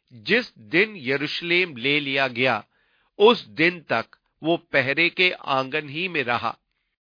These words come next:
परमेश्वर ने सिदकिय्याह को हर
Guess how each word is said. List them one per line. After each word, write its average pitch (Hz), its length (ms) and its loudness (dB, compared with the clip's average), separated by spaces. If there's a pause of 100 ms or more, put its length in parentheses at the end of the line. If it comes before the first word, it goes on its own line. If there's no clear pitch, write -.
(180)
परमेश्वर 165 720 2
ने 165 340 0
सिदकिय्याह 147 720 -2
को 127 460 -6 (300)
हर 196 320 4